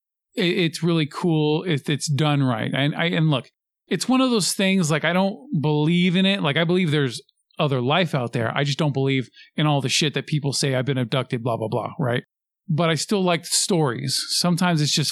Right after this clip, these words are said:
fun for me. Like, you know, some people love Sasquatch, you know, or, or Chupacabra or other shit, right? I like alien type stuff sometimes,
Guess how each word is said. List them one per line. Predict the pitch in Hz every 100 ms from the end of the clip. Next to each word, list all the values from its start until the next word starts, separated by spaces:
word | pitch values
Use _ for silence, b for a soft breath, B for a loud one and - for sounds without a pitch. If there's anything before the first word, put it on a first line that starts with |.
| -
fun | 160 151 151
for | - 127
me. | 117 120
Like, | 120 117
you | 143
know, | 117
some | 107 143
people | 131 127 127
love | 127
Sasquatch, | - - 147 - 135 120 - - b b _ _
you | 151
know, | 135 127
or, | 127 117 113 - _ _ _ 208
or | 139 131
Chupacabra | - 165 170 160 160 147
or | 135 127 151
other | 165 156
shit, | - 135 -
right? | 139 135 160 b b _ 165
I | 180
like | 190 190
alien | 175 185 175 156
type | 143 127
stuff | - 127 -
sometimes, | 123 - 120 - -